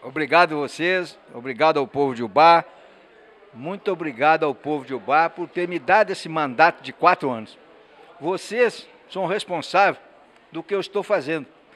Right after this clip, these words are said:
Vocês são responsáveis de me colocar lá, porque não fui pra lá pra brincar, não me interessa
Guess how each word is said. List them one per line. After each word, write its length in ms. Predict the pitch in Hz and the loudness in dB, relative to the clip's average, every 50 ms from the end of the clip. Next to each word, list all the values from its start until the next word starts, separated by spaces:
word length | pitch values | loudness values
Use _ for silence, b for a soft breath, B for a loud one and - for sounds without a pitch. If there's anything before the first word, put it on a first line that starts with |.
| b b b b b b | b b b b b b
Vocês 440 | 165 196 196 - - 240 254 262 - | -4 -4 -4 -4 -2 0 0 2 2
são 160 | - 240 233 196 | 2 2 2 2
responsáveis 760 | 202 220 - - 208 180 151 - - 220 233 214 165 - - - - B B B B B B B B _ _ _ - | 2 0 0 -2 -6 -8 -6 0 4 6 6 6 6 4 -2 -18 -20 B B B B B B B B _ _ _ -12
de 160 | - 185 202 | -10 -8 -6
me 120 | 208 214 | -6 -6
colocar 580 | 202 202 226 214 190 165 - - 208 208 190 180 | -4 0 2 4 4 4 2 2 2 4 4 4
lá, 260 | 165 160 170 151 - - - - - - - - - | 6 4 4 4 2 -4 -12 -20 -20 -20 -20 -20 -8
porque 180 | - 208 220 | -4 -4 -2
não 260 | 214 247 285 302 262 | 0 2 2 2 2
fui 220 | - - 240 269 269 | 0 -4 -4 -4 0
pra 200 | - 247 190 180 | 2 4 4 4
lá 160 | 185 214 208 | 4 2 2
pra 140 | - 185 175 | 0 -2 -4
brincar, 580 | 156 175 156 143 131 - 208 254 - - - - - - - - | -2 -4 -6 -6 -2 2 4 4 4 2 -2 -16 -20 -20 -18 -14
não 380 | 165 190 214 226 240 247 240 | -10 -6 -2 0 2 2 2
me 160 | 226 214 226 233 | 0 -2 -6 -8
interessa 680 | 226 226 202 180 165 156 190 240 254 - - 247 | -4 0 0 2 2 2 2 0 -2 -2 -6 -12